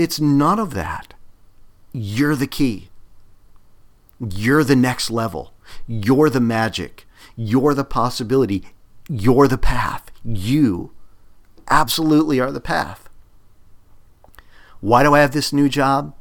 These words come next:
Because I was the path. Why do I have, why do I live by the beach in Florida? Because I'm the path. Why do I have this, you know,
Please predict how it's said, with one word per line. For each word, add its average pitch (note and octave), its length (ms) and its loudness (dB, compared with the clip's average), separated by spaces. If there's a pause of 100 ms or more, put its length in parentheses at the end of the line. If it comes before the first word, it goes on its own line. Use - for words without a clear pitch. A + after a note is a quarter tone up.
(960)
Because G2+ 220 -6
I G#2 80 -2
was F#2+ 200 -4
the G2 60 -8
path. F2 420 -6 (1040)
Why G#2 300 4
do C3+ 100 4
I C3 100 4
have, C3 540 0
why A#2 180 2
do C3 100 2
I C3+ 80 4
live C3+ 640 0
by A#2 300 2
the A#2+ 80 2
beach C3 360 -2
in B2+ 140 -2
Florida? B2+ 400 0
Because B2+ 460 -10
I'm - 220 -2
the A2 80 -6
path. - 640 -8 (2250)
Why A#2 140 6
do C3 80 6
I C3 80 6
have B2+ 240 -2
this, - 440 -4
you D3 240 -2
know, F#2+ 260 -2